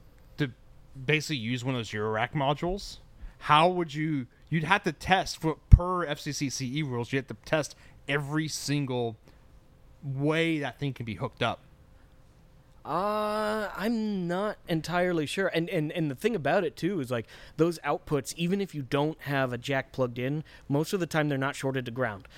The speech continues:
Speaker 1: Yeah.
Speaker 2: So tho-, th-, so they're just acting as an antenna.
Speaker 1: Yep.
Speaker 2: But, uh, I mean, most synths don't go above twenty kilohertz, uh, and most of them are analog, and they don't have a processor buzzing away.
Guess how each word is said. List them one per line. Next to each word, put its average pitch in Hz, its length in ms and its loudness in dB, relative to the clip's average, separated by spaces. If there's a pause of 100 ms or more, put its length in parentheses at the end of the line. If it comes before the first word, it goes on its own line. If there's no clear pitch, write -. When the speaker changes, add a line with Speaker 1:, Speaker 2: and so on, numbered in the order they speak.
(120)
Speaker 1:
Yeah. 123 120 0
Speaker 2:
So 147 100 4
tho-, 139 260 2
th-, 139 240 -8
so 143 120 0
they're 143 100 0
just 143 160 -2
acting 139 300 0
as 117 120 -4
an 107 80 -8
antenna. 104 380 -4 (200)
Speaker 1:
Yep. 117 200 -4
Speaker 2:
But, 156 320 2 (560)
uh, 131 380 2
I 147 40 -2
mean, 135 220 0
most 147 300 0
synths 151 180 0
don't 143 320 -2
go 139 200 2
above 131 420 -2
twenty 127 280 -2
kilohertz, 113 580 -6 (220)
uh, 113 380 -2
and 123 400 0
most 139 400 -2
of 135 80 -4
them 131 220 0
are 120 100 -2
analog, 120 540 -2
and 127 160 -4
they 123 80 -2
don't 123 160 -2
have 120 200 -2
a 110 60 -6
processor 127 560 0 (220)
buzzing 131 340 2
away. 123 460 -2